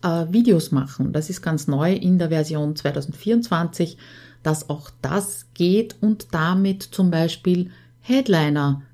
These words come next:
nicht mehr notwendig ist. Headliner ist ein Online-Tool, äh, das ich auch vorstelle, natürlich in HomeSuite Office, weil nicht jeder Camtasia hat.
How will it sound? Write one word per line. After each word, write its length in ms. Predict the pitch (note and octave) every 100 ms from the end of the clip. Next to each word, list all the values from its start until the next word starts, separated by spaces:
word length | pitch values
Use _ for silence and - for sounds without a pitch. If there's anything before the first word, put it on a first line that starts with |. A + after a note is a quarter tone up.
| _
nicht 400 | F#3 F3+ F3+ -
mehr 120 | D#3 C#3
notwendig 640 | C3 C3+ C#3 B2+ A#2+ A#2
ist. 300 | G#2 - -
Headliner 520 | D#3 F3+ E3 D#3+ D#3+
ist 300 | E3 - -
ein 180 | D#3 D3+
Online-Tool, 760 | D3+ D#3 D#3 D3 C#3+ E3+ F3 F3+ - - - - -
äh, 220 | D3+ D3
das 180 | D3 C#3+
ich 140 | -
auch 160 | F3 F3+
vorstelle, 720 | - F3 G3+ G3+ G3 F#3+ G3
natürlich 840 | F#3 F3+ - G#3 G3 G3 F#3 -
in 320 | F#3 F3+ F3+
HomeSuite 500 | E3+ E3+ E3 E3+ D#3+
Office, 680 | - D3 - D3+ D3+ - - -
weil 380 | D#3+ D3+ C#3+
nicht 200 | D3+ D3 D#3
jeder 180 | D3
Camtasia 600 | C#3 C#3 C3+ F3 F3+ F3
hat. 240 | D#3 D#3